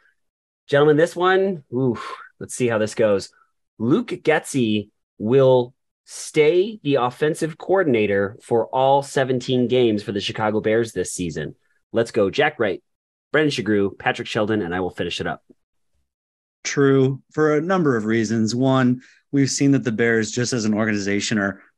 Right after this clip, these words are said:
Speaker 2: pretty slow to change really on anything and give folks a lot of time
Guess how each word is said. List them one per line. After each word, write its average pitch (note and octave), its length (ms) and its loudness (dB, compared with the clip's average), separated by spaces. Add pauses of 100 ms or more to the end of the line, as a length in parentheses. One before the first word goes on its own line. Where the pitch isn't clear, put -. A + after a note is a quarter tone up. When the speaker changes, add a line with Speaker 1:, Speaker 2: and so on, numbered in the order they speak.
Speaker 2:
pretty D3 220 0
slow A2+ 520 -2
to A2+ 160 -8
change A2 680 -2
really B2 280 0
on G2 320 -4 (180)
anything F#3+ 560 0 (380)
and A2 220 -2
give A2+ 420 -2
folks A2+ 500 -4 (100)
a A2+ 260 -2 (100)
lot B2 380 0
of G2+ 140 -2
time B2 400 -4